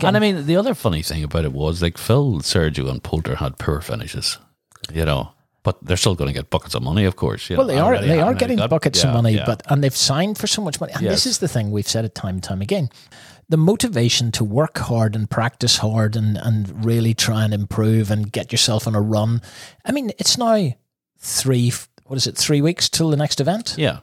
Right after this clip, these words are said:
Speaker 1: Portland, Oregon, yep.
Speaker 2: So some of them are coming across to play the U S Open,
Speaker 1: Yes.
Speaker 2: but in, in reality, they're not gonna play their way in
Speaker 1: No.
Speaker 2: this
Speaker 1: No.
Speaker 2: year. There's only gonna be eight events this year.
Speaker 1: Yes, that's right.
Speaker 2: And so w-, we will go. But anyway,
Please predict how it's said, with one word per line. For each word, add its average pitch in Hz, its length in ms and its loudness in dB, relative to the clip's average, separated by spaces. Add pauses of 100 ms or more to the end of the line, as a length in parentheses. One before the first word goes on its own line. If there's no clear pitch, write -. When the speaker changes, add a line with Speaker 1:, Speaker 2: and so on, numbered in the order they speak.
Speaker 1:
Portland, 104 360 -4
Oregon, 85 320 -4
yep. 127 300 -6
Speaker 2:
So 151 340 2
some 240 300 2
of 262 40 2
them 156 140 0
are - 40 0
coming 110 240 -4
across 101 280 -6
to - 80 -10
play 101 160 -4
the 98 120 -6
U 95 140 -4
S 82 160 -2
Open, 165 300 0
Speaker 1:
Yes. 69 180 -2
Speaker 2:
but - 220 -2 (200)
in, 185 180 2
in 214 180 0
reality, 127 560 2 (420)
they're 175 100 2
not 208 160 -2
gonna 220 160 2
play 113 420 0
their 175 140 4
way 196 260 2
in 107 280 0 (200)
Speaker 1:
No. - 220 -10 (120)
Speaker 2:
this 143 240 2
Speaker 1:
No. 123 60 2
Speaker 2:
year. 101 160 2
There's 131 220 2
only 127 140 4
gonna 110 200 -2
be 101 160 -4
eight 92 120 -4
events 87 540 -6 (140)
this 110 200 0
year. 78 100 -2
Speaker 1:
Yes, - 280 -8
that's - 160 -8
right. - 120 -8
Speaker 2:
And 123 120 2
so 110 200 2
w-, 101 340 -6
we 107 140 -4
will 101 120 -2
go. 131 240 2 (340)
But 180 120 -6
anyway, 185 320 2